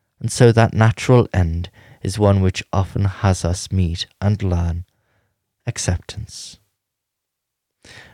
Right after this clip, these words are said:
But this virus having man-made origins does have karmic ties,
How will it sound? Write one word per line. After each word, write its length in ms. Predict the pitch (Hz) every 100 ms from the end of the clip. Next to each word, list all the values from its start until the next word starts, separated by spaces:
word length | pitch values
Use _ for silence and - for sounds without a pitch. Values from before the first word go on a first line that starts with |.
| _ _ _
But 440 | 127 123 - - _ _ _ _ _ _
this 220 | 120 120
virus 500 | - 123 123 90 -
having 380 | 101 90 92 95
man-made 680 | 98 101 95 98 127 113 - -
origins 760 | 90 82 82 - 80 82 - _ _ _ _ _ _
does 240 | 107 107 -
have 280 | 104 80
karmic 460 | - - 80 80 -
ties, 500 | - 82 78 80